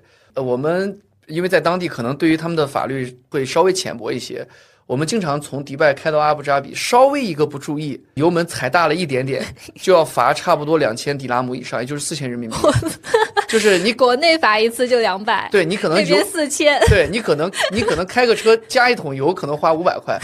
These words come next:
Speaker 2: <laughs>
Speaker 1: 但是你经常稍微一个不注意，四千、八千人民币就没了，很正常。我们在当地的朋友经常开车一个月，可能油费用不了，甚至五百迪拉姆都用不了，但是罚款经常是过万的。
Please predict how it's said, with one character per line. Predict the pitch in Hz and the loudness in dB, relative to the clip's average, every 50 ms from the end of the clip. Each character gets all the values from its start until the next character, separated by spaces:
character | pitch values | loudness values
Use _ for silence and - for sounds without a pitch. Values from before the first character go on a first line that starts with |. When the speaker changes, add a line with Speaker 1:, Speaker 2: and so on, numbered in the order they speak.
| - - | 2 2
Speaker 2:
<laughs> | 311 - - - | 2 2 2 4
Speaker 1:
但 | 240 233 | 4 4
是 | 226 | 4
你 | 202 175 175 | 2 0 0
经 | - 254 262 | 0 0 2
常 | 240 233 240 | 2 2 4
稍 | - 262 | 6 4
微 | 254 269 254 | 4 6 4
一 | 226 | 2
个 | 220 247 | 0 0
不 | 226 240 | -2 -2
注 | 226 - 247 | -4 -2 -2
意， | 226 202 185 | -2 -2 -4
四 | - - - 214 | -4 -6 -6 -4
千、 | - - 202 202 | -2 -2 -2 0
八 | 202 208 190 196 | 2 2 2 2
千 | 190 - 180 180 | 2 0 -2 -2
人 | 165 151 | -2 -2
民 | 151 160 | -4 -4
币 | 165 170 | -4 -2
就 | 143 151 | -2 -2
没 | 135 127 135 | -2 -2 -2
了， | 135 | -4
很 | 123 - 127 131 | -4 -4 -2 2
正 | 165 226 196 | 2 2 2
常。 | - - - 78 - _ _ _ _ _ _ _ | 0 -4 -8 -10 -10 _ _ _ _ _ _ _
我 | 147 | -4
们 | 143 165 | 0 2
在 | 202 240 | 2 4
当 | 233 240 240 254 | 4 4 2 2
地 | 254 240 | 0 0
的 | 196 | -2
朋 | - - - 139 165 | -2 -2 -4 -2 0
友 | 180 151 | 0 0
经 | 131 - 226 226 | 0 -2 -6 -6
常 | - - 147 151 | -6 -4 -6 -6
开 | 151 - - 202 196 | -6 -4 -4 -4 -4
车 | 190 - 214 202 | -2 -2 -2 -2
一 | 190 160 156 | -2 -2 -6
个 | 190 220 | -6 -4
月， | 220 190 147 123 107 - - _ _ _ _ _ _ | 0 0 0 0 -2 -6 -14 _ _ _ _ _ _
可 | - - 147 | -10 -6 -2
能 | 185 226 | -2 0
油 | 196 160 175 | 2 2 0
费 | - - 262 254 | 0 0 -2 -2
用 | 269 269 208 | -2 -2 0
不 | 160 | 2
了， | 139 117 117 113 101 - - - _ | 2 2 2 2 0 -2 -4 -10 _
甚 | - - 262 247 | -6 -4 -2 0
至 | 220 | 0
五 | 180 160 220 | 0 2 2
百 | 247 196 | 2 2
迪 | 143 127 127 | 2 0 -2
拉 | 135 139 | -2 -4
姆 | 123 107 | -4 -4
都 | - 123 | -6 -6
用 | 139 131 117 | -6 -4 -4
不 | 113 | -4
了， | - - - - - | -6 -6 -8 -4 -2
但 | 220 214 | 0 0
是 | 214 226 202 | 0 -2 -6
罚 | - - 135 - | -4 -2 -2 -2
款 | - - 113 - | -2 -2 -6 -8
经 | - - 190 | -8 -8 -8
常 | 165 139 139 | -6 -8 -8
是 | 143 - | -10 -8
过 | - - 151 135 | -4 -2 0 0
万 | 160 175 156 | 0 -2 -2
的。 | 107 | -6